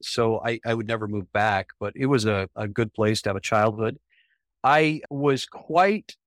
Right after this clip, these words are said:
obsessed with sports as a kid. That was my thing. I come from a really big family, and so I had lots of playmates to play sports with. I have an older brother and seven younger brothers, or six younger brothers, I should say.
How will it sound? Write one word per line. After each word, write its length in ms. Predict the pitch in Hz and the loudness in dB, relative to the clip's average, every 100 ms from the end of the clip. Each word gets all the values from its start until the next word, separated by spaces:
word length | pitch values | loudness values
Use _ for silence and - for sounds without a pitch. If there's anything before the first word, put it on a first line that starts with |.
| _ _ 147 | _ _ -10
obsessed 500 | 127 - 160 156 - | -8 -4 -2 -2 -6
with 80 | |
sports 720 | - - - 170 190 - - - | -8 -8 -4 -2 -2 -4 -10 -6
as 140 | 113 | -8
a 60 | 101 | -8
kid. 420 | - 101 92 92 _ _ _ _ _ - | -10 -8 -8 -10 _ _ _ _ _ -6
That 180 | 123 123 | 0 0
was 140 | 123 | 0
my 140 | 123 110 | 0 0
thing. 260 | - 117 | 2 2
I 80 | 127 | 2
come 180 | - 147 | 0 -4
from 140 | 131 | -2
a 80 | 120 | -2
really 260 | 110 156 135 | 0 0 0
big 220 | 117 104 | -2 -4
family, 500 | - 117 127 95 92 | -4 -2 -2 -6 -10
and 140 | 113 101 | -10 -2
so 140 | 110 | 0
I 60 | 101 | 0
had 140 | 98 | 0
lots 280 | 104 98 - | 0 0 -4
of 160 | 95 - - | -6 -8 -8
playmates 560 | - 120 107 92 - - | 0 0 0 -4 -6 -10
to 100 | 101 | -6
play 180 | 101 | -4
sports 400 | 92 - 101 98 | -4 -4 -4 -4
with. 160 | - 95 101 | -8 -8 -4
I 40 | |
have 100 | 101 | -2
an 80 | 104 | 0
older 180 | 104 95 | 0 0
brother 320 | 101 101 101 | 0 2 0
and 160 | 92 | -2
seven 460 | - - 110 104 98 | -4 -2 0 0 -2
younger 260 | 104 107 95 | -2 -2 -2
brothers, 480 | 90 90 98 - | -2 -2 -6 -8
or 60 | - | -8
six 260 | - 113 104 | -4 -4 -4
younger 200 | 92 95 | -6 -6
brothers, 280 | 98 98 98 | -10 -10 -8
I 40 | |
should 180 | - 110 | -8 -6
say. 300 | - 98 | -4 -4